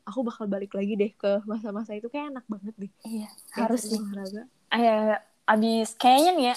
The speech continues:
Speaker 2: abis-abis Lebaran nih banyak campaign olahraga deh. Soalnya
Speaker 1: Eh.
Speaker 2: kan pada banyak yang naik pasti beratnya kalau lagi
Speaker 1: Iya,
Speaker 2: puasa.
Speaker 1: benar, benar, benar, benar. Mungkin abis,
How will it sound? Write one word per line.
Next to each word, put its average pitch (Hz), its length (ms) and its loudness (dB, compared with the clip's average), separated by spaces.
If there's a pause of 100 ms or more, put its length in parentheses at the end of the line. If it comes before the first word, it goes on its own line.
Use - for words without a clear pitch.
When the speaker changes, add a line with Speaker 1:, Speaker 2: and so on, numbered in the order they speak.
Speaker 2:
abis-abis 240 400 0
Lebaran 220 360 2
nih 330 120 -2
banyak 247 240 2
campaign 233 420 -2 (160)
olahraga 208 540 0
deh. 180 140 -10 (300)
Soalnya 240 320 0
Speaker 1:
Eh. 311 80 -2
Speaker 2:
kan 381 80 0
pada 269 200 6 (200)
banyak 220 320 2
yang 226 240 -8
naik 226 280 -4
pasti 220 240 -8
beratnya 190 360 -4
kalau 180 240 -2
lagi 226 120 -2
Speaker 1:
Iya, 214 120 0
Speaker 2:
puasa. 208 280 0 (120)
Speaker 1:
benar, 185 640 -12
benar, - 320 -12
benar, 98 320 -14
benar. 104 260 -14 (560)
Mungkin 240 240 -6
abis, 262 240 -6